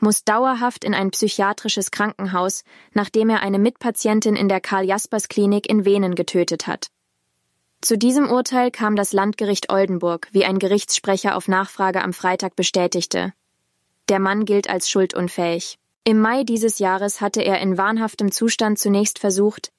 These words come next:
der achtundachtzigjährigen Frau das Genick zu brechen und sie anschließend erstickt.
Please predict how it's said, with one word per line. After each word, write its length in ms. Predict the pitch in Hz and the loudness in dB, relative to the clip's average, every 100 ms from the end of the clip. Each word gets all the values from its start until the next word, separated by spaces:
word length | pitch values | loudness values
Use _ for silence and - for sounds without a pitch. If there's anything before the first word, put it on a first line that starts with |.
| _ - | _ -2
der 140 | 214 | -2
achtundachtzigjährigen 1080 | 220 - 233 - 208 - 214 208 202 202 202 | -2 -2 -2 -2 -6 -6 -4 0 0 2 0
Frau 240 | - 196 | 0 -2
das 200 | 202 190 | 0 -2
Genick 300 | - 202 214 | 0 2 0
zu 120 | - 180 | -4 -2
brechen 440 | 180 175 208 214 - _ _ _ | 0 0 2 0 -2 _ _ _
und 160 | 214 | 0
sie 100 | 208 | 2
anschließend 520 | 196 196 - 208 214 196 | 0 0 0 0 2 0
erstickt. 560 | 202 - 175 - - | -2 -2 -4 -6 -14